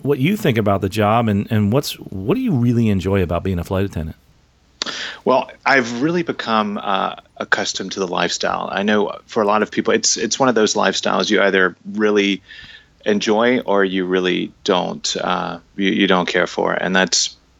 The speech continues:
Speaker 2: you know, what, what it's come down for me, um, to is just being able to have that lifestyle, being, you know, having days off, being able to move days off,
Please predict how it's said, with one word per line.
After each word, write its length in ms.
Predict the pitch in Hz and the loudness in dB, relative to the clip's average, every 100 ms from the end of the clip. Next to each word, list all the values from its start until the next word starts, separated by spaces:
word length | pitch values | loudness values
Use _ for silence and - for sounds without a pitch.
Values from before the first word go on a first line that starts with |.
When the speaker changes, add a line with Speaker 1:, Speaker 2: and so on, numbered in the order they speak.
| - | 0
Speaker 2:
you 80 | 107 | 2
know, 120 | 92 | 2
what, 200 | 98 98 | 2 2
what 160 | 104 | 0
it's 140 | 95 - | 0 -2
come 160 | 123 | 0
down 340 | 107 101 95 92 _ _ | 2 2 0 -4 _ _
for 200 | - 104 | -6 -2
me, 360 | 95 95 85 - _ - - - | 0 0 -2 -10 _ -20 -20 -10
um, 420 | 101 92 90 - - - - - | -2 -2 -2 -8 -14 -20 -12 -2
to 140 | 104 | 2
is 160 | 92 - | 2 0
just 360 | 98 - - - - | 0 -2 -4 -20 -2
being 160 | 101 98 | 0 2
able 180 | 95 92 | 2 2
to 80 | - | 0
have 120 | 90 | 0
that 160 | 90 | 0
lifestyle, 440 | 92 87 - 95 92 | 0 -2 -2 -4 -4
being, 340 | 92 101 95 | -2 0 0
you 80 | 98 | 0
know, 180 | 95 90 | -2 -2
having 320 | - 104 98 | -2 0 0
days 260 | 101 101 95 | 2 2 2
off, 280 | 95 90 - | 0 0 -2
being 120 | 98 | 0
able 200 | 92 95 | 0 -2
to 100 | 92 | -4
move 240 | 92 92 | -2 -2
days 240 | - 92 87 | 0 0 0
off, 360 | 92 90 - | -2 -2 -6